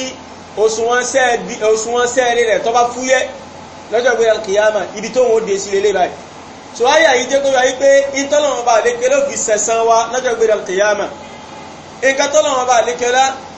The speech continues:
tí ó fi fi àwọn èèyàn kọ̀ọ̀kan sí àwọn àyè ibi tán tọ́ sí lọ́jọ́ gbé al-qiyama, òun náà ni nǹkan tó sùn wọn bá gbé jáde.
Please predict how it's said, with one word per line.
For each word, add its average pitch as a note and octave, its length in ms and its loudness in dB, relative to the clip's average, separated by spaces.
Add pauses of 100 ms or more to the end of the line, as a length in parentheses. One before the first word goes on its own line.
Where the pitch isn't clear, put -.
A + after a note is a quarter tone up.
(580)
tí D4 100 -4
ó D#4 120 4
fi B3+ 100 -4 (180)
fi C4 100 -2
àwọn A#3+ 280 4
èèyàn A3 260 2
kọ̀ọ̀kan A#3+ 440 2 (240)
sí - 180 -4
àwọn B3 320 4
àyè A#3 140 2
ibi A#3 140 -4
tán C4 220 0
tọ́ C4 140 2
sí C4 140 -6
lọ́jọ́ B3+ 240 0
gbé A#3 160 0
al-qiyama, G#3+ 540 2 (480)
òun B3+ 300 4
náà C#4 200 2
ni A#3+ 180 -6
nǹkan A#3 240 -4
tó C4+ 120 2
sùn B3+ 160 -2
wọn A3 180 0
bá A3+ 120 4
gbé A3 140 0
jáde. A3 300 4